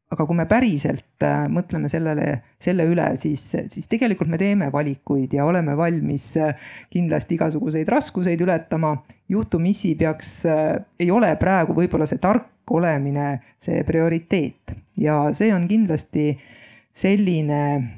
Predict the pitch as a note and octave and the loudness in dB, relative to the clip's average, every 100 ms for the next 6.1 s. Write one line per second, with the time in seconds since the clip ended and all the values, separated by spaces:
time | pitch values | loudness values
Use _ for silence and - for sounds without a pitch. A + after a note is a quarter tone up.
0 | - _ _ _ - G#3 G#3+ E3+ E3 E3 | -20 _ _ _ -2 0 2 2 0 0
1 | A3 B3 B3+ G3 D3+ D3+ D#3 D3+ D3+ D#3 | 2 4 4 4 2 0 0 0 2 0
2 | D3+ D3 D3+ D#3 D#3 D#3 D#3+ D#3 - - | 2 2 2 2 2 2 0 0 0 -4
3 | _ - F#3+ F#3 D#3 D3+ - - D3+ D#3 | _ -2 0 0 0 -2 -6 -2 0 0
4 | - D#3 G#3 G3+ - - F3 E3+ D3+ D#3 | -2 0 0 -2 -6 -4 0 0 0 0
5 | D#3 D#3+ D#3+ - - - _ - D#3 D#3 | 0 -2 -2 -4 -4 -10 _ -4 -2 0